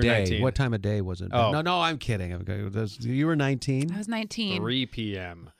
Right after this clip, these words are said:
Speaker 3: My,
Speaker 2: <laughs>
Speaker 3: my best friend had just turned twenty-one, so we were using her I D to get in everywhere 'cause we looked a lot alike.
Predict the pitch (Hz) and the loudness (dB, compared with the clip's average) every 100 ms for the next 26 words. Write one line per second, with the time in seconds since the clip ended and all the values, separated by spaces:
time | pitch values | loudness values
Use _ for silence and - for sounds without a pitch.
0 | - 220 220 90 139 247 233 262 - 277 | -4 0 0 2 2 4 4 4 2 2
1 | 226 220 214 - 196 208 175 214 208 - | 2 0 -4 -8 -4 -4 0 -2 -2 -4
2 | 226 208 196 196 - _ _ _ _ - | -2 -2 -2 -6 -12 _ _ _ _ -18
3 | - 220 202 196 185 180 196 202 202 196 | -4 -2 0 0 0 0 0 0 -2 -2
4 | 196 196 190 170 185 180 175 170 185 156 | -2 -2 -6 -2 -2 -2 -4 -4 -4 -2
5 | 175 170 170 160 160 160 170 185 180 - | -2 -2 -2 -4 -4 -6 -6 -4 -2 -4
6 | 170 170 160 156 165 156 | -2 0 0 0 -4 -6